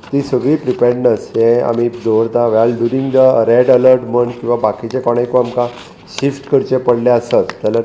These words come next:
तितकें हें करता. मॉक एक्सरसायजीस, ट्रेनिंग प्रोग्राम, डिझास्टर प्रिपेर्डनेस आनी कॅपेसिटी बिल्डिंग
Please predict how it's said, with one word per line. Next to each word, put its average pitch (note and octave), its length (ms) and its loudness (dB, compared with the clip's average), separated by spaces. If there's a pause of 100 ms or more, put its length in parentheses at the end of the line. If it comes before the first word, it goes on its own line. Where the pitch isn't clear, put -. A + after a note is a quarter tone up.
तितकें B2+ 400 -4 (380)
हें G#2+ 100 -4
करता. F#2 400 -4 (580)
मॉक B2 520 4
एक्सरसायजीस, C#3 960 0
ट्रेनिंग C3+ 380 2
प्रोग्राम, C3 520 0
डिझास्टर A#2 480 0
प्रिपेर्डनेस B2 640 -2
आनी B2+ 140 -4
कॅपेसिटी B2+ 500 -6
बिल्डिंग G2 340 -6